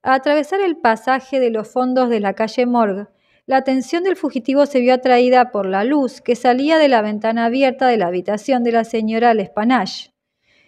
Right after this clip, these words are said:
en el cuarto piso. Precipitándose hacia el edificio, descubrió la varilla del pararrayos, trepó por ella con inconcebible agilidad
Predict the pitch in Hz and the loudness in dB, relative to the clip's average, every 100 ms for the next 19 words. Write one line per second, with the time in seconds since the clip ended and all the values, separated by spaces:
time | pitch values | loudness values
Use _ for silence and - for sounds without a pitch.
0 | _ 285 302 311 311 269 262 247 247 185 | _ -2 0 0 0 0 2 -2 -4 -14
1 | - - 180 _ _ _ - 233 294 302 | -14 -18 -20 _ _ _ -6 -2 -2 0
2 | 302 359 381 349 339 294 285 262 233 220 | 0 0 0 -2 0 -2 0 0 2 0
3 | 214 285 - 196 180 - 220 214 247 269 | 0 -2 -2 -6 -6 -4 -6 -4 -4 0
4 | 320 311 262 247 247 269 254 - 208 196 | 2 4 4 2 -2 0 0 -2 -6 -2
5 | 208 208 202 196 202 269 262 - 180 175 | -2 -2 -4 -2 0 2 0 -2 -12 -14
6 | _ _ _ _ _ - 240 233 330 349 | _ _ _ _ _ -4 -2 2 0 2
7 | 302 294 294 277 220 214 208 202 202 - | 2 0 -2 -4 -2 -4 -4 -6 -6 -2
8 | 214 247 320 294 254 - 220 220 233 220 | -2 0 0 2 0 0 -4 -2 2 2
9 | 202 | 0